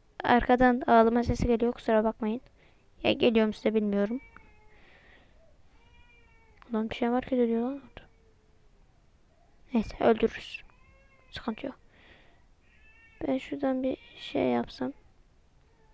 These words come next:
iyi olacak. Bir tane taş kazayım. Bir tane taş yeter.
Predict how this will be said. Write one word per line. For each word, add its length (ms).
iyi 140
olacak. 640
Bir 40
tane 220
taş 280
kazayım. 400
Bir 60
tane 180
taş 320
yeter. 340